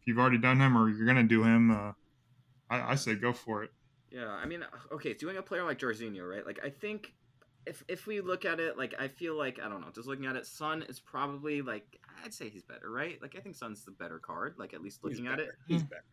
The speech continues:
Speaker 2: But at this stage of the year, I mean, are you losing out on so, if you do wanna do Jairzinho, though, like, if you really want to, are you losing out on so much that's really gonna affect your weekend league performance? So I think also at this stage,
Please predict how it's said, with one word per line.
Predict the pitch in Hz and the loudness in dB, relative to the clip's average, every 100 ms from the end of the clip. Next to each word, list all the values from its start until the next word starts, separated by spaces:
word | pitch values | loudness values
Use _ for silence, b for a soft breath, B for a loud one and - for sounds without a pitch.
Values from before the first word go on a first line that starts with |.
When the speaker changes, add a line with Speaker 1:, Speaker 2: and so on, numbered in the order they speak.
| _ _ _ _ _ - | _ _ _ _ _ -2
Speaker 2:
But | 185 113 - - | 0 0 -4 -8
at | 147 | -6
this | 196 202 | -4 -4
stage | 196 190 170 | -4 -4 -4
of | 160 | -4
the | |
year, | 165 147 101 113 120 | 0 0 0 -6 -6
I | |
mean, | 123 123 - | -6 -4 -4
are | 135 | -4
you | 135 | -2
losing | 127 135 143 143 | -4 -4 -6 -6
out | 139 135 | -6 -6
on | 127 | -8
so, | - | -10
if | 139 | -10
you | 156 | -10
do | 151 208 | -8 -6
wanna | 165 120 | -4 -4
do | 107 95 | -6 -10
Jairzinho, | 98 92 95 87 82 | -8 -10 -10 -12 -12
though, | 80 | -10
like, | 98 | -12
if | 120 | -10
you | 139 | -4
really | 156 | -4
want | 123 139 | -4 -4
to, | 151 | -4
are | |
you | 131 131 | -2 -4
losing | 143 151 | -6 -6
out | 143 | -6
on | 123 | -8
so | - 123 123 | -10 -8 -4
much | 135 131 | -6 -6
that's | 107 - | -12 -12
really | 101 127 123 | -8 -6 -6
gonna | 120 104 | -8 -10
affect | 110 107 101 | -10 -10 -10
your | |
weekend | 95 101 117 | -12 -10 -12
league | 120 | -10
performance? | 123 123 127 131 131 | -14 -12 -8 -8 -10
So | - 104 90 - | -12 -10 -10 -12
I | |
think | 101 151 - | -14 -12 -10
also | 117 120 139 123 | -10 -8 -6 -8
at | - | -8
this | 123 | -14
stage, | - 123 120 - | -8 -6 -8 -10